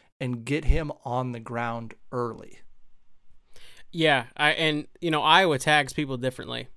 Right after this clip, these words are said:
Speaker 2: You know, i-, they don't hit like Maryland, they don't hit like Colorado State. They're gonna hit like Iowa.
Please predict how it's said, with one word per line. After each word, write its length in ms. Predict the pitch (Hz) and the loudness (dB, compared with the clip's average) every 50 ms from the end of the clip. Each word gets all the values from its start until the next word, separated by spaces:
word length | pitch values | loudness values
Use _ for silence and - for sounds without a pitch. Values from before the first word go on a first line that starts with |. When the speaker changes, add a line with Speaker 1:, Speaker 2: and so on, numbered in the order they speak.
| - - - - | -20 -20 -20 -18
Speaker 2:
You 200 | - - 151 139 | -10 -6 -2 0
know, 280 | 131 131 131 131 135 139 | 2 2 2 2 2 0
i-, 260 | - 135 143 - 156 | -2 -4 -6 -6 -4
they 200 | 151 147 156 160 | -2 2 4 4
don't 200 | 170 180 180 165 | 4 4 2 2
hit 180 | 139 165 165 - | 0 0 0 0
like 200 | 165 156 156 147 | 0 0 0 0
Maryland, 400 | 151 147 143 143 147 147 143 139 | 2 2 2 2 2 2 0 0
they 120 | 139 135 | 0 0
don't 180 | 139 147 151 147 | 0 0 -2 -2
hit 140 | 156 156 147 | -2 -2 -2
like 180 | 151 151 151 | -2 -2 0
Colorado 440 | - 147 143 147 147 147 143 147 151 | 2 4 4 4 4 4 2 2 0
State. 360 | - - 135 127 127 131 - - - - - - - - - - | -2 -2 -2 -2 -2 -2 -6 -10 -20 -20 -20 -20 -20 -18 -8 -4
They're 120 | 127 139 | -2 0
gonna 140 | 151 160 160 | 2 2 2
hit 160 | 147 160 - | 0 0 0
like 200 | 160 156 147 147 | 0 0 0 2
Iowa. 600 | 156 139 151 156 151 147 139 127 123 120 123 127 | 2 4 4 6 4 4 4 2 0 0 -2 -4